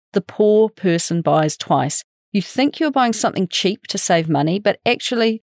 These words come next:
if it's an item that gets a hard time, then it's worth buying a better quality. He always buys budget brands at the supermarkets, though, he pointed out. As mentioned, they always have an emergency fund.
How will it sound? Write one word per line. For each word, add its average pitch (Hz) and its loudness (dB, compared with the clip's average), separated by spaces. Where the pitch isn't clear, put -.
if 208 -2
it's 214 -2
an 220 0
item 226 0
that 185 -2
gets - -4
a 175 -2
hard 170 -2
time, 165 0
then 196 2
it's - -2
worth 180 2
buying 160 2
a 160 -2
better 156 0
quality. 147 -2
He 202 -2
always 240 2
buys 170 2
budget - -2
brands 151 0
at - -6
the - -4
supermarkets, 151 -2
though, 143 0
he 147 0
pointed 143 -4
out. 139 -4
As 240 2
mentioned, 185 2
they 185 2
always 202 2
have 170 -2
an 165 0
emergency 156 -2
fund. 147 -4